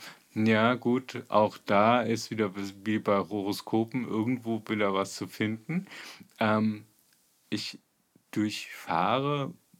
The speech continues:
gefühlt schon so eine Achterbahn, so extrem hohes und extrem tiefes.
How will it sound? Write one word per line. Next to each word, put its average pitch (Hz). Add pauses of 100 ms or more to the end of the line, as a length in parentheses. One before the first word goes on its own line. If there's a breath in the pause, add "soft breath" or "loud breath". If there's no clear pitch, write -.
(380)
gefühlt 151
schon 143
so 117
eine 117
Achterbahn, 170 (520 soft breath)
so 120 (180)
extrem 127 (440)
hohes 143
und 107 (280)
extrem 107
tiefes. 170